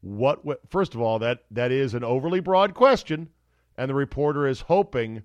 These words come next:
that Popovich bails him out by giving a basic narrative of how they got their asses handed to him one thirteen to ninety-two.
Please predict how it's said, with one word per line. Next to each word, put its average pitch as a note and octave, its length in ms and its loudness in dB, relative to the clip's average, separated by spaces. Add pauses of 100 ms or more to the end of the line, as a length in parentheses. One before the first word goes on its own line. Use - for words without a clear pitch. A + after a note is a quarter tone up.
(560)
that B2+ 240 -4
Popovich C3+ 600 -4
bails C3 380 0
him B2+ 100 -4
out A#2 320 -4
by A2 120 -6
giving A#2 380 -6
a G#2+ 80 -4
basic G#2+ 440 -6
narrative B2 580 -2 (240)
of B2 120 -6
how B2+ 180 -2
they A#2+ 140 -4
got A2+ 260 -6
their A2 160 -6
asses G#2 380 -6
handed F#2+ 340 -8
to G2+ 160 -4
him F2+ 140 -8
one F#2+ 180 -6
thirteen F#2+ 480 -8
to F2 80 -4
ninety-two. E2 600 -8